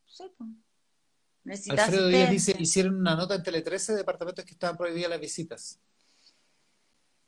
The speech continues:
Speaker 1: Oye, se ha
Speaker 2: Totalmente
Speaker 1: visto,
Speaker 2: ilegal, dice Valdunga.
Speaker 1: se ha visto cada cosa.
Speaker 2: Ay, siete con veinticuatro. Ya, nos queda un minuto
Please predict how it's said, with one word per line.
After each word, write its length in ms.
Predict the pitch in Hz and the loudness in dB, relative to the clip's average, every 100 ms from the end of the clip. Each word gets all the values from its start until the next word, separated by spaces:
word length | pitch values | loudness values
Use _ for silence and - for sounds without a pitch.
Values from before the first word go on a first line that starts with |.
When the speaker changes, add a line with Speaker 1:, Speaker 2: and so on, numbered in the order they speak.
| - | -14
Speaker 1:
Oye, 140 | 156 160 | -6 -2
se 40 | |
ha 20 | |
Speaker 2:
Totalmente 500 | 139 190 214 208 214 208 | 2 4 6 6 6 4
Speaker 1:
visto, 20 | |
Speaker 2:
ilegal, 340 | 180 165 190 | 4 4 2
dice 180 | 147 - | 0 -2
Valdunga. 420 | 135 - - - - - - | -2 -2 -6 -18 -20 -20 -16
Speaker 1:
se 180 | 160 220 | -4 0
ha 60 | 208 | 0
visto 560 | 233 - 240 220 - _ _ _ _ | 0 -4 -4 -4 -6 _ _ _ _
cada 280 | 214 185 185 | -4 0 -2
cosa. 500 | 165 139 143 165 175 _ _ - _ _ _ _ - | -2 -6 -10 -14 -20 _ _ -20 _ _ _ _ -6
Speaker 2:
Ay, 340 | - - - - | -4 -2 -2 2
siete 260 | - 170 | 4 6
con 120 | 160 | 4
veinticuatro. 600 | 156 160 165 165 123 123 - | 4 4 4 4 4 -2 2
Ya, 180 | 190 175 | 4 4
nos 120 | 170 | 4
queda 240 | 226 226 - | 2 2 -4
un 140 | 277 | -2
minuto 540 | 311 240 160 139 131 | 0 0 0 -4 -8